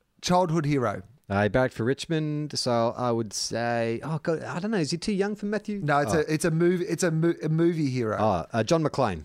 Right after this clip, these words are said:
Speaker 1: Young, young boy. No, I think he's clean cut. He, he's the hero of the story.
Speaker 2: Ma-, M-, M-, Marty Mc-, Marty McFly?
Speaker 1: Luke
Speaker 2: No.
Speaker 1: Skywalker.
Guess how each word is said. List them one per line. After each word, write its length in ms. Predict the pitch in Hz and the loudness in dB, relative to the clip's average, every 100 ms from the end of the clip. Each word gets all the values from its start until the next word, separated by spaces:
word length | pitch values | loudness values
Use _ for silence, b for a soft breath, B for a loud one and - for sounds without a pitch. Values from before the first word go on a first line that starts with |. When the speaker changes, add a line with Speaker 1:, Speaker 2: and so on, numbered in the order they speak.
| - | -14
Speaker 1:
Young, 320 | - 151 185 196 | -4 0 0 0
young 320 | 170 185 196 | 0 0 0
boy. 360 | 170 160 160 156 | 0 2 2 2
No, 80 | 139 | 0
I 40 | |
think 220 | 143 180 170 | 0 -2 0
he's 220 | 151 - | -2 -4
clean 360 | - 170 180 | -4 -2 -2
cut. 420 | 170 139 139 - _ _ _ _ _ - | -4 0 -2 -2 _ _ _ _ _ -6
He, 120 | 135 | -6
he's 280 | 143 143 120 | -2 -4 -2
the 80 | 139 | -4
hero 420 | 127 151 151 143 | -2 0 0 0
of 140 | 135 | -2
the 100 | 117 | -4
story. 440 | 123 - 120 123 123 | -8 -4 -2 -2 0
Speaker 2:
Ma-, 120 | 127 - _ | -2 -4 _
M-, 220 | 135 143 - | -8 -8 -8
M-, 260 | 156 151 151 | -8 -6 0
Marty 280 | 131 135 135 | 2 2 2
Mc-, 260 | 127 - | -2 -4
Marty 300 | 127 123 135 | -2 2 2
McFly? 640 | 135 - - 135 156 185 196 - | 0 -6 -4 -2 -2 -4 -6 -6
Speaker 1:
Luke 260 | 127 151 101 | 0 0 0
Speaker 2:
No. 40 | |
Speaker 1:
Skywalker. 760 | 80 - 110 101 95 107 - | -4 -2 -2 -2 -6 -8 -14